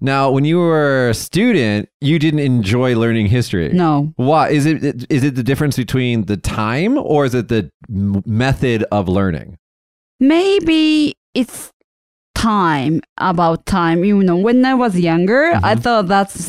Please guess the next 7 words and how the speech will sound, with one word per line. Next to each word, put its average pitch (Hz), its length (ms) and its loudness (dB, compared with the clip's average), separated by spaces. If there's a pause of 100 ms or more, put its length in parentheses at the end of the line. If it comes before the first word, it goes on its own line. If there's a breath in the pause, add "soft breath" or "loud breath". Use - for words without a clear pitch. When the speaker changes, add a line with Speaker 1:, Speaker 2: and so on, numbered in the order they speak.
Speaker 2:
zero 208 400 0
interesting. 269 1000 2
Speaker 1:
Yeah. 92 240 2
Speaker 2:
And 208 280 0
then 202 220 0
I, 196 360 -2
like, 202 460 -2